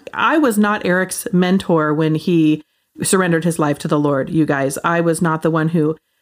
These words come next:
um, was, was teaching Eric. In fact, I was really, um, hurt and, and going through my own healing time during that. And so the Lord was working on me separately and working on Eric. And Eric had been,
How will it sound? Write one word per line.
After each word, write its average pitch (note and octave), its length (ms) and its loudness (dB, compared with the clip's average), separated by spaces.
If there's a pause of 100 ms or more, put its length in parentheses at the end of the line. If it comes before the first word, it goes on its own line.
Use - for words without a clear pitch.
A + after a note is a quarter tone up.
(140)
um, E3 280 0
was, E3 380 0
was D#3 260 0
teaching F3 680 0
Eric. D3+ 360 -2
In D#3+ 140 2
fact, E3 380 -2
I G3 120 0
was G3+ 240 -2
really, E3 440 0 (320)
um, D#3+ 320 0
hurt - 560 -2
and, C#3+ 480 0
and D3+ 240 0
going E3+ 240 0
through F3+ 140 0
my D#3 200 0
own G3 240 2
healing F#3 600 0
time D3+ 320 0
during D3+ 320 0
that. C#3 240 -4
And D#3 120 -2
so D3 220 0
the D3+ 140 -2
Lord F3 260 0
was D#3+ 160 -2
working F3 260 0
on D3 160 0
me G3 220 2
separately F#3+ 460 -2
and E3 100 2
working D#3 260 -2
on C#3 140 -4
Eric. D#3 360 -2
And C#3+ 180 -2 (840)
Eric A3 340 2
had F3 200 0
been, E3 260 0